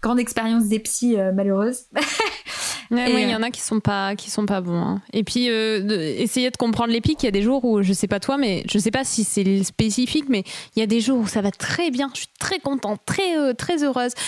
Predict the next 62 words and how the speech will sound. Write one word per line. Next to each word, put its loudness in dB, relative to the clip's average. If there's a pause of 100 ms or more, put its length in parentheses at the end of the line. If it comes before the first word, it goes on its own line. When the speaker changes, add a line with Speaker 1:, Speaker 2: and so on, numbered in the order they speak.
Speaker 2:
je -20
suis -2
prête 0
à 0
tout 0
réaliser, 2 (160)
puis -12
le 2
lendemain, 2
c'est -6
la 0
fin 0
du 4
monde. 6
Speaker 1:
Mm. -8
Speaker 2:
Et, -2 (160)
et 2
souvent, 0
c'est -4
à -2
cause -2
d'une 2
seule -2
pensée. 0
Speaker 1:
Mm. 0 (360)
Speaker 2:
Une 2
seule 0 (100)
Speaker 1:
Ah, -10
Speaker 2:
pensée 0
Speaker 1:
c'est -
Speaker 2:
négative 2 (100)
Speaker 1:
Ginette, 2
Speaker 2:
qui 2
Speaker 1:
hein. 2
Speaker 2:
arrivait 0
à 0
germer, 0
là, 0
comme 2
ça, 0
et 0
puis 0
elle 2
est 0
en 0
mode, « 0 (840)
Bah 2
voilà, 2 (400)
euh, 2
les 2
mauvaises 2
herbes, 2
elles 0
sont 2
là. 4
Speaker 1:
Je 4
suis 2
Speaker 2:
Quoi 2
de 4
Speaker 1:
installée, 4
Speaker 2:
neuf ? » 2
Speaker 1:
hein. -4